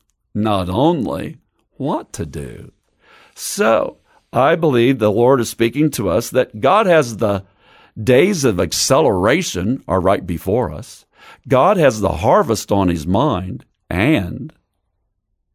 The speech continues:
guess what? The, we are at the beginning of the third great awakening, and it's going to require the joining of the generations. I love investing in, I call it next gen.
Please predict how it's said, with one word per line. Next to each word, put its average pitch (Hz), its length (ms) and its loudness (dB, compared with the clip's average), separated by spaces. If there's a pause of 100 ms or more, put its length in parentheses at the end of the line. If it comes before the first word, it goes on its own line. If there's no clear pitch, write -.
(920)
guess 87 300 -4
what? 57 520 -10 (640)
The, 127 480 2
we 147 280 4
are 131 180 2
at 131 200 0
the 113 80 -4
beginning 107 560 2
of 98 160 -2
the 95 80 -4
third 139 540 2
great 127 240 2
awakening, 101 720 0
and 107 100 0
it's 101 140 -4
going 113 240 2
to 104 80 0
require 92 960 -2 (880)
the 107 140 -2
joining 95 440 2
of 82 100 -4
the 80 100 -8
generations. - 880 -10 (1120)
I 139 220 2
love 165 280 2
investing 104 800 -4 (640)
in, 113 280 4
I 160 160 2
call 151 260 2
it 117 100 -4
next 110 380 0
gen. 95 420 -4